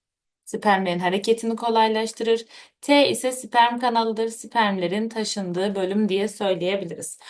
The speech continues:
Bur-, bunların dördünün ismi ve görevleri önemli bizim için. Bunları muhakkak bilelim.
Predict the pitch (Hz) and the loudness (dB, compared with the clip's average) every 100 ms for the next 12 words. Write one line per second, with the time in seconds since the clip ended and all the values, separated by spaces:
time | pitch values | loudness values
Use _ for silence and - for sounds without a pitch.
0 | - - 262 226 240 269 277 294 277 262 | -14 -2 -2 0 0 4 4 4 4 4
1 | 247 247 247 233 233 - 247 220 220 220 | 4 0 -4 -4 -6 -4 -2 2 4 4
2 | 214 208 196 185 - 196 185 196 196 175 | 4 2 0 0 0 2 2 0 -4 -4
3 | 175 170 - 247 262 - - 220 190 196 | -6 -6 -4 -4 -8 -14 -2 2 2 4
4 | 196 190 220 226 208 190 180 180 | 2 2 -2 0 0 0 0 -2